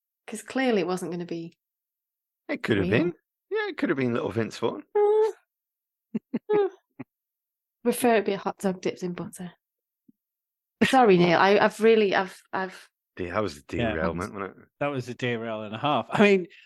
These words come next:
Speaker 3: I mean, I was literally
Speaker 2: <laughs>
Speaker 3: about halfway through <laughs> my, so just from nowhere.
Speaker 1: I'm
Speaker 3: But
Speaker 1: sorry.
Speaker 3: anyway,
Speaker 1: I
Speaker 3: it's all right.
Speaker 1: apologize. It, w-, was, it was rude. I'm sorry.
Speaker 3: It's okay.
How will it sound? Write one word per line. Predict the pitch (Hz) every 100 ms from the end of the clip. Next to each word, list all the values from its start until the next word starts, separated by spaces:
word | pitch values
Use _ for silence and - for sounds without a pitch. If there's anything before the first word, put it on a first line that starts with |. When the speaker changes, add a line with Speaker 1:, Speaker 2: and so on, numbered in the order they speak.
| -
Speaker 3:
I | 185
mean, | 214 214 254
I | 180
was | 202 165
literally | 202 247 240 - 139 98 85 87 - 131 - 98
Speaker 2:
<laughs> | _ _ _ -
Speaker 3:
about | 147 151 151
halfway | 170 180 - 160 160
through | 151 147 147 123 131
<laughs> | 117
my, | 170 143 170
so | - 147 135 135 151
just | 240 226
from | 165
nowhere. | 156 165 156 117 82 - _ _ _ _ _ _ -
Speaker 1:
I'm | 208
Speaker 3:
But |
Speaker 1:
sorry. | - 185 180
Speaker 3:
anyway, | 175 -
Speaker 1:
I | 196 190 -
Speaker 3:
it's | 185
all | 113 -
right. | -
Speaker 1:
apologize. | 175 170 170
It, | 208
w-, | 226 214
was, | 247 240 - -
it | 202
was | 196
rude. | 175 170 165 175
I'm | 180
sorry. | - 165 160 165 _ _
Speaker 3:
It's | - 151
okay. | 113 - 82